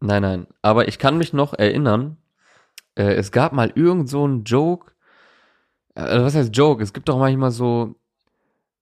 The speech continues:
so Kinderblödelei-Texte, so die, also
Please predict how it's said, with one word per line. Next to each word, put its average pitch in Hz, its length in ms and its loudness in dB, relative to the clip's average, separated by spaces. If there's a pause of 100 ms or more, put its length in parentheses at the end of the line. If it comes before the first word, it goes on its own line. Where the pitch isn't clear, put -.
(160)
so 107 140 -6
Kinderblödelei-Texte, 110 1800 0 (600)
so 101 200 -6
die, 107 280 -4
also 104 420 0